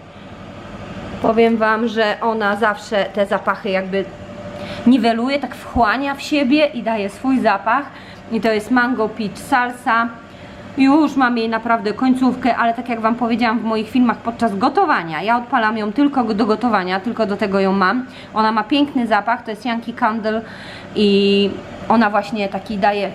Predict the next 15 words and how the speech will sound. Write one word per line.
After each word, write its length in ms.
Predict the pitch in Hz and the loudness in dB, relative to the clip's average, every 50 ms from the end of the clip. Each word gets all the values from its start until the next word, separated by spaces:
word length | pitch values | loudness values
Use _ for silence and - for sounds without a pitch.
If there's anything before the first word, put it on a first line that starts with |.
| - | -8
swój 460 | - - - - - 285 302 311 269 - | -14 -16 -12 -2 2 4 4 4 4 2
piękny 440 | - 302 294 294 285 - 285 269 | 0 0 0 0 0 0 0 2
zapach, 420 | 254 285 277 285 285 285 277 269 277 - | 2 2 2 2 2 0 0 0 -2 -2
a 180 | 233 233 226 220 | -2 0 0 2
nie 260 | 233 240 247 277 311 | 2 2 2 0 0
czuć 280 | 302 269 254 226 220 | -2 -2 -2 -2 -2
wówczas 460 | 202 220 262 247 - - 254 233 233 - | 0 0 -2 -2 2 2 2 2 2 0
tego 260 | - 226 202 220 208 | -4 -4 -2 -2 -2
zapachu 500 | 214 196 196 - 226 220 - - 220 190 | -2 0 0 2 0 0 0 -2 -4 -2
mocno 420 | 196 202 233 233 - 233 220 202 | -2 0 -2 -2 -2 -4 -4 -4
z 40 | 202 | -2
gotowania. 520 | 202 220 220 226 202 196 180 180 180 160 | -2 -2 0 0 2 2 2 0 0 0
A 80 | - 247 | -2 -2
wiecie, 320 | 240 254 208 - - 170 | -2 -2 -6 -6 -8 -8
ninja, 640 | - 185 233 269 285 254 240 233 226 196 180 220 | -4 0 2 4 4 4 4 4 4 2 2 0